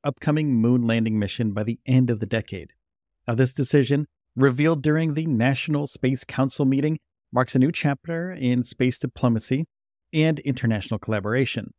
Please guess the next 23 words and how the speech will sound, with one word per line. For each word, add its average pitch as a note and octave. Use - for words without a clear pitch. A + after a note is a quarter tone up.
Now, D3+
the G#3
Artemis A#3+
program, C#3
which D3
is C#3+
aiming F#3
to -
return D3
humans A2+
to -
the A2
moon, G2+
has B2+
been B2
a A#2+
focal A#2+
point G#2
of G#2
nasa A2
and G#2+
SpaceX's G#2+
agenda. F#2